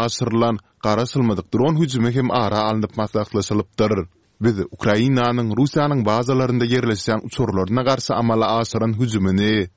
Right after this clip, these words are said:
we iki tarapdan hem dowam edýän durly hüjümleri maslahatlaşdyk" diýip Trump aýtdy. Putin aeroportlary edilen soňky hüjüme berk jogap bermeli boljakdygyny aýtdy diýip Trump belledi.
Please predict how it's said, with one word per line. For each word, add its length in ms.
we 220
iki 200
tarapdan 460
hem 200
dowam 360
edýän 420
durly 320
hüjümleri 440
maslahatlaşdyk" 840
diýip 180
Trump 320
aýtdy. 640
Putin 460
aeroportlary 720
edilen 300
soňky 380
hüjüme 520
berk 200
jogap 320
bermeli 460
boljakdygyny 720
aýtdy 320
diýip 180
Trump 380
belledi. 720